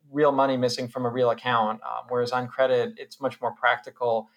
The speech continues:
to pay for those sort of things nowadays.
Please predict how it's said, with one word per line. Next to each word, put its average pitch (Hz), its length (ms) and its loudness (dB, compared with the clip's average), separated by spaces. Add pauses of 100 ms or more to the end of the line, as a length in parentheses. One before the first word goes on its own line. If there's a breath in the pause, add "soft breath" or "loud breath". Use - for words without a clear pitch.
(260 soft breath)
to 139 80 -2
pay 131 200 0
for 131 180 -4
those 127 260 0
sort 123 180 2
of 123 120 -4
things 120 640 -4
nowadays. 113 840 0